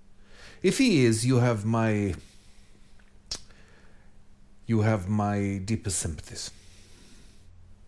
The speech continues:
No doubt there's somebody waiting to dance for Herod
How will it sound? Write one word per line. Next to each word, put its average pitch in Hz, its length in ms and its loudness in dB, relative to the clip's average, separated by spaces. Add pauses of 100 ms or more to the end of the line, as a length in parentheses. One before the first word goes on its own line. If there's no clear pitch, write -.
(420)
No 147 140 4
doubt 135 340 4
there's 117 240 2
somebody 110 520 0 (800)
waiting 120 420 4
to 95 80 -4
dance 104 420 0
for 98 200 -4
Herod 101 380 0